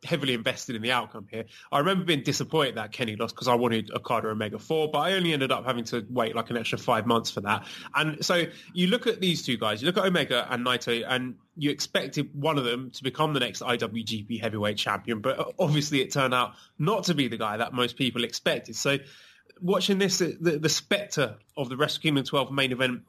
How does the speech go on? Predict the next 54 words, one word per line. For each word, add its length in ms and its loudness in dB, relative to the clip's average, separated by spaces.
looms 360 0
large 320 2
over 160 -4
this. 200 -4
And 80 2
if 60 2
someone 260 4
had 180 0
told 400 2
you, 240 -4
like, 240 0
a 60 0
year 240 2
later, 540 0
Omega 440 0
would 200 -6
be 240 -6
I 160 0
W 260 -6
G 180 -6
P 140 -12
champion 580 -2
and 160 -4
Naito 300 -2
would 120 0
have 120 -2
nothing, 520 -4
then 140 2
you 100 2
might 300 2
struggle 340 0
to 120 -8
believe 320 0
them. 200 -20
And 320 0
again, 220 2
it's 160 -2
interesting 420 -2
to 80 -10
compare 240 0
it 60 -4
to 60 -16
this 260 0
year's 160 -2
G 160 -2
one, 180 -6
where 120 0
again, 260 0
most 240 0
people 240 -2
think 240 -6
Naito 380 -2
should 260 -6
win 240 0